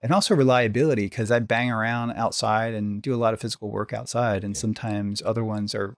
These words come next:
Speaker 1: more prone to being knocked off than
Speaker 2: Yeah.
Speaker 1: the other. So vetting it out is important.
Speaker 2: Both of us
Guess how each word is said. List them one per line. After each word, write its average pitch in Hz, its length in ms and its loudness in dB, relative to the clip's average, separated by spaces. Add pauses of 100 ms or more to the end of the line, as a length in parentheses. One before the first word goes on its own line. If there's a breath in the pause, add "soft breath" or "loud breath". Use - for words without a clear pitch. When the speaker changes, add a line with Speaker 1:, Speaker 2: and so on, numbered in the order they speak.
Speaker 1:
more 113 240 0
prone 107 280 0
to 101 40 -2
being 101 220 -6
knocked 101 300 -6
off 52 320 -4 (280)
than 135 220 -8
Speaker 2:
Yeah. 127 80 -6
Speaker 1:
the 135 60 -6
other. 135 160 -14
So 143 220 -14 (540)
vetting 113 320 0
it 104 80 -2
out 104 240 0
is 110 120 -4
important. 131 420 0 (300)
Speaker 2:
Both 123 260 2
of 87 120 0
us - 540 -2